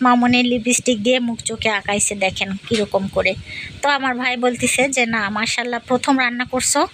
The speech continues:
তোমাকে একশোর ভিতরে একশোই দিলাম, অনেক স্বাদ হয়েছে।" তো এই যে, যেই নষ্ট বেসনটা ছিল দেখেন,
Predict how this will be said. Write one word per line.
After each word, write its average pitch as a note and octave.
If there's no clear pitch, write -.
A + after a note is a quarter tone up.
তোমাকে B3
একশোর B3
ভিতরে A#3+
একশোই B3
দিলাম, F#3+
অনেক G#3+
স্বাদ G3+
হয়েছে।" F#3+
তো B3+
এই C#4+
যে, D4+
যেই C4
নষ্ট C4+
বেসনটা B3+
ছিল A3+
দেখেন, G3+